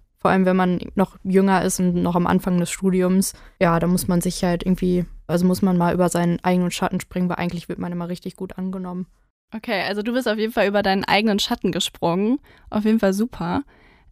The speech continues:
Speaker 2: Patrick, du meintest im Vorhinein zu mir, dass man, um aktiv bei Get Racing mitzumachen, schon so mindestens zehn Stunden in der Woche investieren sollte.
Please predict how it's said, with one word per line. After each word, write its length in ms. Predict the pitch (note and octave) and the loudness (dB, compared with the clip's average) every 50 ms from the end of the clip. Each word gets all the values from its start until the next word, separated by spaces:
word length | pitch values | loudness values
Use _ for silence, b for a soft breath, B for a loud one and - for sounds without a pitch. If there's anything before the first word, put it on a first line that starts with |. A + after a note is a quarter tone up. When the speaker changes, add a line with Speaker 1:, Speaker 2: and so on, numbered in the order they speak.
| b _ - _ | b _ -4 _
Speaker 2:
Patrick, 560 | - - D4 - - - G3 G#3 A3+ - - | 2 2 2 2 0 -2 -2 -2 -2 -4 0
du 100 | B3+ C4 | 4 6
meintest 400 | C4 C4 C4 C4+ C4 C4 - - | 6 8 6 6 4 2 -4 -2
im 260 | - A3+ A3+ A3+ A3 | 2 4 4 4 2
Vorhinein 520 | A3 - B3+ C4+ D4 C4+ G#3+ F#3 E3+ F3 G#3 | 2 2 2 4 4 4 2 2 0 -4 -6
zu 160 | - - F3 | -6 -6 -4
mir, 220 | F3 F3 F#3 G3 | -2 -2 -2 -2
dass 180 | G#3 G#3 - - | -2 -4 -2 0
man, 200 | G#3+ G#3 G#3 - | 0 2 2 2
um 100 | F#3+ G3+ | 0 0
aktiv 400 | G3 - - - C4 C4 C4+ - | -2 -2 0 4 4 4 4 4
bei 140 | G3 G3+ G3+ | 2 0 2
Get 180 | G3+ G3 - | 0 -2 0
Racing 400 | G3+ G3 G#3+ - - G3 G3+ G3 | 0 0 0 0 0 2 2 4
mitzumachen, 880 | G#3+ C4+ - - - F#3+ F3+ E3+ E3+ G3 - - G#3+ A3+ A#3 A#3+ A#3+ - - | 2 2 0 -2 -2 -2 0 0 -2 -4 -2 0 2 4 4 2 2 -2 -4
schon 340 | - - A#3+ A#3 A#3+ B3 | -6 -2 0 4 4 4
so 180 | A#3 A#3 A#3+ A3+ | 4 4 4 4
mindestens 800 | A3+ A3 A3+ C4 C4 C4 C4 B3 - - - A3 A3 G#3+ - - | 4 6 8 8 8 8 8 6 2 0 2 2 2 2 -2 -2
zehn 180 | - B3 A3+ A#3 | 2 2 2 2
Stunden 260 | - - A3 G3+ F#3+ | 2 2 2 2 2
in 60 | G3 | 2
der 140 | G3 F#3+ F#3 | 2 2 2
Woche 200 | G3+ G#3 - - | 0 -2 -2 -2
investieren 720 | F3 F3 F3+ F#3+ - - - - A#3 G#3 F#3 F3 F3 F3 | -4 -2 -2 -4 -6 -10 -4 0 2 2 4 2 0 0
sollte. 600 | E3+ E3 E3+ F3 F3+ - - A3 G#3+ A3 A#3+ C4+ | -2 -2 -2 -2 -2 -2 0 2 2 2 2 0